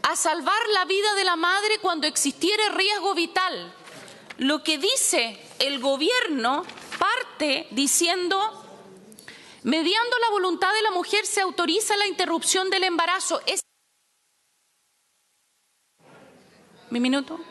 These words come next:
Es ahí donde se pone el foco. Y por eso, señor presidente, nosotros estamos apoyando su indicación,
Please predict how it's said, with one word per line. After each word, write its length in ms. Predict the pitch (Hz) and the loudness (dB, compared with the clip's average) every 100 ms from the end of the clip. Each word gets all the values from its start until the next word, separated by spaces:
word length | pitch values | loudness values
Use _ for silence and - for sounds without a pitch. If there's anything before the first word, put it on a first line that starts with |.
| - - - - - - - - | -20 -20 -20 -18 -18 -20 -20 -6
Es 280 | - 311 381 | -2 0 2
ahí 280 | 370 370 403 440 453 - - - - - | 2 2 0 0 -4 -10 -20 -20 -20 -10
donde 960 | 214 349 370 381 392 392 392 - - - | 0 2 2 2 2 2 0 -10 -20 -2
se 240 | - 320 | 0 2
pone 300 | 320 381 392 403 - | 2 0 2 0 0
el 120 | 330 | -2
foco. 540 | - - 403 403 175 175 - - - - - - - - | -2 0 0 0 -6 -6 -20 -20 -20 -20 -20 -20 -16 -4
Y 120 | 294 | -2
por 180 | 320 330 | 0 2
eso, 240 | 427 427 | 2 2
señor 320 | 427 381 381 | 2 2 0
presidente, 520 | 370 370 330 339 370 370 | 0 0 0 0 0 0
nosotros 340 | 349 370 381 | 0 0 0
estamos 280 | 370 349 359 | 0 2 2
apoyando 500 | 359 339 320 370 381 | 2 0 0 0 0
su 120 | 359 | -2
indicación, 720 | 359 320 339 320 - 370 220 | 0 0 0 -2 0 -2 -4